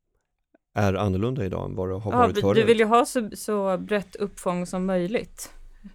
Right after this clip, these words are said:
Speaker 2: Så.
Speaker 1: Mm.
Speaker 2: Och tidigare hade vi ju en partipress.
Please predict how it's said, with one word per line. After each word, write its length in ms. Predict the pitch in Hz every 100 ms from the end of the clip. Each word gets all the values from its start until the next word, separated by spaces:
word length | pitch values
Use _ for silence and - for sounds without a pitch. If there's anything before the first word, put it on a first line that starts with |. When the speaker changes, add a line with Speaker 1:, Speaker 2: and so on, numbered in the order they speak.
| - -
Speaker 2:
Så. 300 | - - 175 - - 90
Speaker 1:
Mm. 300 | 87 95 139
Speaker 2:
Och 280 | 202 190
tidigare 320 | - 196 196 269
hade 200 | 262 190
vi 80 |
ju 60 | 180
en 100 | 170
partipress. 960 | 180 175 190 170 - - 175 - -